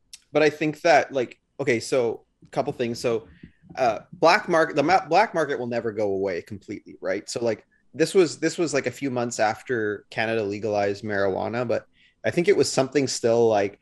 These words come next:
thirty-three percent, somewhere between thirty-three and sixty-six percent still buy, like, from the places they buy before legalization.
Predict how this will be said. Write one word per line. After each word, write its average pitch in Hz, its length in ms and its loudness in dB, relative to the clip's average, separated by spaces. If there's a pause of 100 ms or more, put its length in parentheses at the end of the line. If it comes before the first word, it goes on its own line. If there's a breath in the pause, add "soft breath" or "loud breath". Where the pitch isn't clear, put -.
(680)
thirty-three 143 640 -2
percent, 185 580 2
somewhere 196 260 4
between 156 320 -2
thirty-three 135 480 -2
and 120 120 -4
sixty-six 127 520 -6
percent 120 340 -4
still 127 280 4
buy, 104 460 4
like, 98 240 -4
from 110 220 -6
the 107 80 -4
places 107 440 -4
they 104 140 0
buy 98 340 2
before 101 540 -2
legalization. 95 840 -6